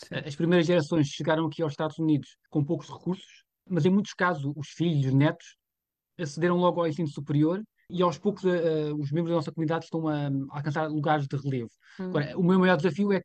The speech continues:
Speaker 2: que, e também é uma oportunidade, que à medida que, que a comunidade se integra mais na sociedade norte-americana, também se dispersa um pouco,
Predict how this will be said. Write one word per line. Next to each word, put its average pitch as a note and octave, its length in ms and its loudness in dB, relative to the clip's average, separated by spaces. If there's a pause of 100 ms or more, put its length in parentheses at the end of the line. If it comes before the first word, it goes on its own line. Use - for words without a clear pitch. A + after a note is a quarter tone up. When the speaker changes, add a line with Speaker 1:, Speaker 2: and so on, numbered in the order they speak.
Speaker 2:
que, G3 200 0 (360)
e F3+ 40 -10
também G3 220 2
é - 20 4
uma A3+ 100 4
oportunidade, F3+ 500 2
que C#3 180 -8 (100)
à D#3+ 160 -4
medida E3 240 0
que, D3+ 160 -6
que - 240 -6
a - 20 4
comunidade D3+ 680 2
se - 180 -8
integra D#3 360 2
mais D3+ 180 2
na C#3+ 80 0
sociedade D3 260 -2
norte-americana, D3+ 680 -2 (580)
também E3+ 200 0
se - 80 -6
dispersa E3+ 500 -4
um D#3 80 -4
pouco, F#3+ 320 -2